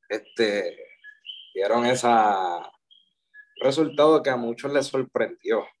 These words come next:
Honestamente, no sé por qué, pero hubo mucha gente que le sorprendió, ¿verdad? Porque todos querían que Joe Burrow se coronara como,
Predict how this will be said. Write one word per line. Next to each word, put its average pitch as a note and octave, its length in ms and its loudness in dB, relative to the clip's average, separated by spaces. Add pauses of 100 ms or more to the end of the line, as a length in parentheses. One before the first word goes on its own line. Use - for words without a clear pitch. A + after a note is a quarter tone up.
(300)
Honestamente, G#2+ 920 -2
no G2 140 -4
sé G#2 580 2
por F#2 240 -4
qué, A#2+ 360 0 (520)
pero G2 160 -2
hubo A#2 300 0 (260)
mucha A2+ 260 -4
gente A#2 280 0
que - 80 -2
le - 100 2
sorprendió, F#2+ 540 0
¿verdad? A#2 240 2
Porque F#2+ 360 -2
todos G2+ 220 -2
querían G#2 260 0
que G2+ 180 -2
Joe G2+ 160 -2
Burrow G2+ 280 0
se F#2+ 160 -8
coronara F#2+ 540 -6
como, F#2+ 480 -10